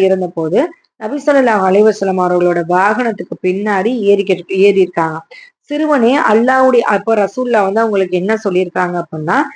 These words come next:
"சிறுவனே அல்லாஹ்வுடைய சட்டங்களை பேணி நட, அல்லாஹ் உன்னை பாதுகாப்பான்.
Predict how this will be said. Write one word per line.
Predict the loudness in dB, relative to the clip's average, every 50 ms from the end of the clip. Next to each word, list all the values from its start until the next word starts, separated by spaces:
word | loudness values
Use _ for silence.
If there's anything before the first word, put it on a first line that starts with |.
| -20 _ _
"சிறுவனே | _ -6 -4 -2 0 0 0 2 2 0 0
அல்லாஹ்வுடைய | 0 0 2 2 2 2 2 2 4 4 4 4 2
சட்டங்களை | 0 0 -2 -4 -4 -2 -4 -4 -2 0 2 2 2 0
பேணி | 0 0 -2 -2 0 -2 -2 -2
நட, | -4 -2 0 0 -2 -2 -4 -8 _ _ _ -6
அல்லாஹ் | -4 -2 0 2 2 2 2 0 -2
உன்னை | -4 -4 -4 -6 -6 -4
பாதுகாப்பான். | -2 -2 0 0 -2 -2 -2 -2 -4 -2 -2 -2 -2 -4